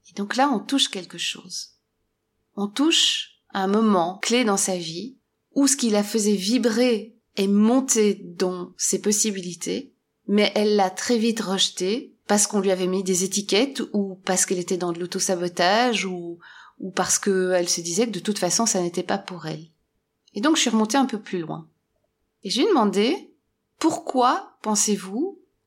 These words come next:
qu'adolescente, vous avez mis tout ça de côté ? » Elle me dit, « Ben parce que je vous l'ai dit, j'étais maladroite, j'étais pataute, et, et je me disais que,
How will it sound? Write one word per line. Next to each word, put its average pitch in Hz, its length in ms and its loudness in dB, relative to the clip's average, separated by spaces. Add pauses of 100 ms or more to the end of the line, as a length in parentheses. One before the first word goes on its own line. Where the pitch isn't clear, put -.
(120)
qu'adolescente, 220 880 0 (600)
vous 202 260 0
avez 214 200 2
mis 208 180 4
tout 226 120 -6
ça 262 180 2
de 262 100 -4
côté ? » 185 480 -4 (560)
Elle 170 120 -12
me 175 100 -6
dit, « 226 140 0
Ben 185 120 2
parce 190 200 2
que 320 100 2
je 220 100 2
vous 190 80 -2
l'ai 180 160 0
dit, 262 300 4 (1080)
j'étais 175 480 -2
maladroite, 180 760 2
j'étais 175 220 -2
pataute, 214 760 2 (400)
et, 185 920 0
et 196 40 2
je 196 140 0
me 196 100 -2
disais 214 320 2
que, 180 320 -6